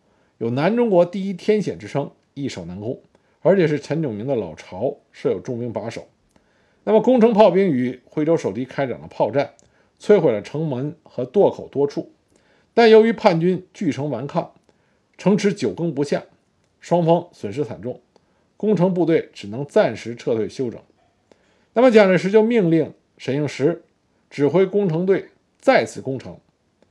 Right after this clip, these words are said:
炮火先是集中攻击了惠州城北门以及两侧的机枪阵地，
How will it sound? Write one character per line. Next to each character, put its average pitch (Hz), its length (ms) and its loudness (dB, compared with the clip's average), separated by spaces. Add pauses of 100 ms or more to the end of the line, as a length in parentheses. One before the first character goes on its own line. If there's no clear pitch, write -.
(360)
炮 247 220 6
火 151 160 6
先 202 180 2
是 170 120 2
集 139 180 -6
中 185 180 -2
攻 190 280 -2
击 180 180 -2
了 151 300 0
惠 151 160 -4
州 156 120 2
城 147 200 -6
北 98 180 -6
门 85 360 -14
以 101 100 -16
及 135 160 -4
两 98 260 -8
侧 - 180 -2
的 101 120 -4
机 127 120 -12
枪 131 160 -8
阵 120 140 -8
地， 131 160 -8